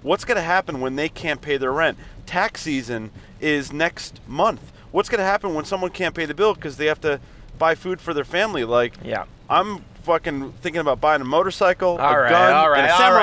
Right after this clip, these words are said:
Speaker 2: right,
Speaker 1: sword,
Speaker 2: all right, all
Speaker 1: okay?
Speaker 2: right, all right, all right, all right. Let me,
Speaker 1: <laughs>
Speaker 2: let me reel back in Wonder Boy over here. As the voice of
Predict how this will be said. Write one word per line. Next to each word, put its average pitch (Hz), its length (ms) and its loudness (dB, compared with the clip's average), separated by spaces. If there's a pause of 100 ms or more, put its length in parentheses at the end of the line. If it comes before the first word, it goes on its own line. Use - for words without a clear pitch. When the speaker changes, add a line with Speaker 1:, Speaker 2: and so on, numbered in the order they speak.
Speaker 2:
right, 160 60 0
Speaker 1:
sword, 170 180 6
Speaker 2:
all 175 100 6
right, 147 240 2
all 135 140 4
Speaker 1:
okay? 185 180 8
Speaker 2:
right, 139 120 2
all 135 200 4
right, 117 260 4
all 127 160 2
right, 95 260 2
all 104 160 2
right. 92 160 2
Let 135 120 2
me, 156 140 0
Speaker 1:
<laughs> 139 40 -14
Speaker 2:
let 139 160 0
me 143 100 -4
reel 135 320 2
back 113 360 -2
in 107 240 -8
Wonder 107 260 0
Boy 87 240 -2
over 87 180 -6
here. 90 240 -8 (960)
As 147 200 -4
the 143 80 -2
voice 147 340 0
of 120 160 -10